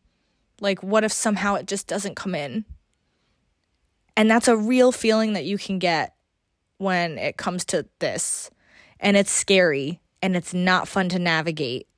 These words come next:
And you're absolutely normal if you do.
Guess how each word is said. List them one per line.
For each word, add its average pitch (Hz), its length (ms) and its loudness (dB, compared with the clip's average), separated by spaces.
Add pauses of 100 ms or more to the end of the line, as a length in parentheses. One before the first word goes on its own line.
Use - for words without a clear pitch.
(320)
And 180 140 -4
you're 160 180 -8
absolutely 185 580 0
normal 175 320 0
if 165 160 -4
you 151 60 -6
do. 185 360 2